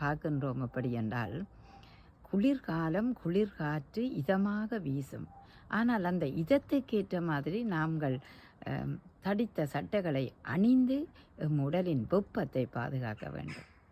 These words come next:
அது உண்மையான ஒன்றுதான். ஆம், ஆதலால் பருவ காலங்கள், அ, மாற்றமடைந்து கொண்டிருக்கும். ஒவ்வொரு காலமும் ஒவ்வொன்று. உங்களுக்கு தெரியும், அ, <clears throat> விண்டர் என்போம், சம்மர் என்போம்,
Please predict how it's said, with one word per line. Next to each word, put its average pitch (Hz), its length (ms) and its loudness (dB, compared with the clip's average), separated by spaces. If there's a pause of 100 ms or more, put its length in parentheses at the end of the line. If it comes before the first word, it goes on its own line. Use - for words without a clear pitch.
(840)
அது 147 340 -2 (100)
உண்மையான 156 600 0
ஒன்றுதான். 127 640 -4 (800)
ஆம், 208 340 0
ஆதலால் 165 680 -2 (140)
பருவ 254 340 -2
காலங்கள், 143 920 -2 (920)
அ, 147 60 -8 (100)
மாற்றமடைந்து 151 720 0
கொண்டிருக்கும். 117 640 -4
ஒவ்வொரு 160 400 0
காலமும் 139 600 -2
ஒவ்வொன்று. 139 340 -2
உங்களுக்கு 135 360 -2
தெரியும், 147 260 0 (520)
அ, 165 220 0 (120)
<clears throat> 208 380 4
விண்டர் 165 360 4
என்போம், 143 360 0
சம்மர் 156 280 2
என்போம், 135 480 -2